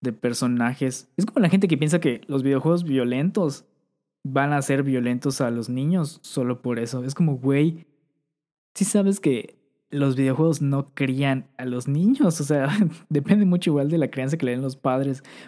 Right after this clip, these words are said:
Por ejemplo, a mí me encantaban esos vi-, esos videojuegos súper violentos.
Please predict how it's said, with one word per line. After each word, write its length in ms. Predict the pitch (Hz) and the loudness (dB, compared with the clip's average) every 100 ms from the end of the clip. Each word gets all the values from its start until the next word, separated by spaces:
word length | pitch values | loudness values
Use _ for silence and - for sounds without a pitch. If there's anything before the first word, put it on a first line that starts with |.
| - | -6
Por 100 | 139 | -2
ejemplo, 260 | 143 135 - | 0 0 -2
a 80 | 123 | -2
mí 100 | 160 | 2
me 80 | 294 | 2
encantaban 400 | 240 147 151 170 | 4 4 4 4
esos 240 | 180 143 | 4 2
vi-, 160 | 127 139 | 0 0
esos 280 | 147 175 160 | 0 2 2
videojuegos 520 | 131 123 139 147 139 | 2 2 2 0 -2
súper 340 | - - 127 | -6 -6 -4
violentos. 640 | 123 117 131 185 240 151 | -4 -2 -2 0 0 -2